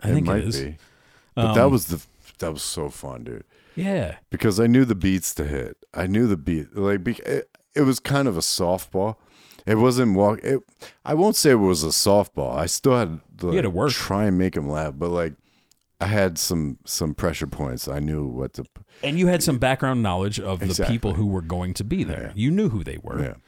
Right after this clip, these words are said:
Speaker 1: You knew you can get a Star Wars Battlestar Galactica joke in there. They're gonna
Speaker 2: Anything.
Speaker 1: fucking laugh.
Speaker 2: I know. uh, Yeah, I knew the audience. I
Speaker 1: Right.
Speaker 2: knew the audience.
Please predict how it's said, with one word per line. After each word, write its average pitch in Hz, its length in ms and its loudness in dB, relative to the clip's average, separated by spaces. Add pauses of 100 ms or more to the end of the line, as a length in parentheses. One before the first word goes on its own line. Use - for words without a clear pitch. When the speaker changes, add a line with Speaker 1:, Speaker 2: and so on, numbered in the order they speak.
(360)
Speaker 1:
You 156 160 2
knew 147 180 6
you 131 160 2
can 143 120 0
get 117 120 2
a 95 60 0
Star 107 320 0
Wars 110 320 -2
Battlestar 101 480 -2
Galactica 98 400 -2
joke 104 260 0
in 104 80 0
there. 110 160 0
They're 90 220 -4
gonna 135 140 0
Speaker 2:
Anything. 104 200 2
Speaker 1:
fucking 78 160 -4
laugh. 85 340 -4
Speaker 2:
I 104 120 2
know. 113 460 4
uh, 98 60 0
Yeah, 76 260 0
I 78 40 0
knew 110 180 6
the 110 180 4
audience. 90 460 -4
I 170 40 0
Speaker 1:
Right. 110 240 -2
Speaker 2:
knew 73 120 -6
the 64 160 -10
audience. 52 180 -18